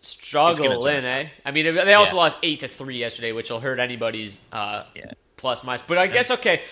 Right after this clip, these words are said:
Speaker 1: flip
Speaker 2: let's
Speaker 1: the
Speaker 2: take
Speaker 1: script tonight.
Speaker 2: Yeah, exactly. Uh, let's, and let's flip the script right now. Uh, let's look at a team who
Speaker 1: Nice.
Speaker 2: was also terrible, but is now playing better hockey,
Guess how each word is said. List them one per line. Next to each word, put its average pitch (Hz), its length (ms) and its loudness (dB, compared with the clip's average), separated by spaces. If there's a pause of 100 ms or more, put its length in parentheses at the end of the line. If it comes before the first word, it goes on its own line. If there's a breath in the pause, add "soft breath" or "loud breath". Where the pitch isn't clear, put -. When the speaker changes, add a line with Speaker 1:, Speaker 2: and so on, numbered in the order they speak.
Speaker 1:
flip - 120 4
Speaker 2:
let's 254 120 2
Speaker 1:
the 311 60 2
Speaker 2:
take 320 80 0
Speaker 1:
script 117 300 -2
tonight. 110 320 -8 (100)
Speaker 2:
Yeah, 175 240 4
exactly. 110 680 -4 (340 soft breath)
Uh, 156 240 6
let's, 233 340 0
and 170 100 -2
let's 226 160 2
flip 214 200 0
the 208 80 -4
script 208 300 -4
right 214 160 -2
now. 214 340 0
Uh, 151 140 4
let's 196 220 -2
look 269 120 -2
at 254 100 -6
a 202 40 -2
team 220 360 -4
who 196 360 2
Speaker 1:
Nice. 165 80 -2
Speaker 2:
was 170 180 0
also 247 380 4
terrible, 208 460 2
but 190 140 0
is 156 100 -6
now 233 200 6
playing 190 400 -2
better 233 300 4
hockey, 117 520 -2